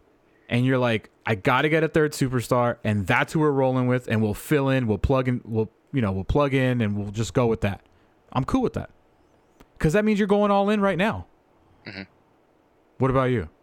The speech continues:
Speaker 2: Yeah, I agree. I, I, again, if it's for a superstar,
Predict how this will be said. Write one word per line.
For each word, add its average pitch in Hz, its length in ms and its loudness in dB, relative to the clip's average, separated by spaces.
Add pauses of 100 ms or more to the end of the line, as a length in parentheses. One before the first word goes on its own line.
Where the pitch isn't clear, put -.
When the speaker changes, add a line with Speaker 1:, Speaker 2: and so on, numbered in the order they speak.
(440)
Speaker 2:
Yeah, 214 180 4
I 220 160 2
agree. 117 300 0 (140)
I, 156 200 4
I, - 40 4
again, 175 420 2
if 117 100 -6
it's 185 120 0
for - 160 2
a 202 40 0
superstar, 139 760 0